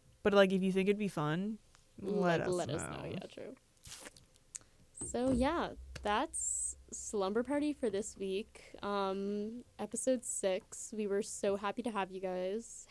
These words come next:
Speaker 2: hang out with us. Thanks for asking us advice. Um, and
Speaker 1: Yeah, thank
Speaker 2: we
Speaker 1: you for
Speaker 2: will
Speaker 1: everyone.
Speaker 2: Yeah, seriously. And we will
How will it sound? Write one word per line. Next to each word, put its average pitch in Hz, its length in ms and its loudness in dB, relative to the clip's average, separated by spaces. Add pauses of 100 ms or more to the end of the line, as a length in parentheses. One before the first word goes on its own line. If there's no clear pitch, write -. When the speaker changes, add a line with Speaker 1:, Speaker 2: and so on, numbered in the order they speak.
Speaker 2:
hang 208 160 -2
out 180 140 -2
with 185 160 -4
us. - 600 -2 (100)
Thanks 220 180 2
for 294 320 4
asking 233 380 2
us - 360 -4
advice. 190 680 0 (440)
Um, 202 680 4
and 208 120 6
Speaker 1:
Yeah, 196 60 8
thank 185 60 -2
Speaker 2:
we 196 80 2
Speaker 1:
you 220 60 2
for 220 60 0
Speaker 2:
will 220 120 6 (160)
Speaker 1:
everyone. 180 300 -6 (200)
Speaker 2:
Yeah, 240 200 -2
seriously. - 420 -8 (720)
And 208 320 -4
we 208 120 -2
will 220 360 2